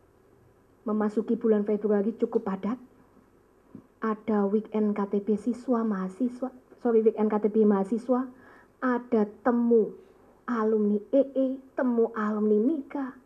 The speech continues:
Belum lagi ada intensive course. Masih menunggu agenda-agenda yang lain, cukup banyak. Kita mungkin perlu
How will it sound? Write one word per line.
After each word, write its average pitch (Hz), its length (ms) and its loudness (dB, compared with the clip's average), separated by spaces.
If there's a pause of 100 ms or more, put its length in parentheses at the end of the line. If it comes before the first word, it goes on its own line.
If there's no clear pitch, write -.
(1160)
Belum 220 200 2
lagi 214 200 0
ada 220 560 0
intensive 240 720 0
course. - 520 -2 (1300)
Masih 262 320 -2 (240)
menunggu 277 580 2
agenda-agenda 208 720 0
yang 190 160 6
lain, 190 300 -2
cukup 302 400 -2
banyak. 190 400 -8 (1500)
Kita 262 240 0
mungkin 254 560 6
perlu 240 420 6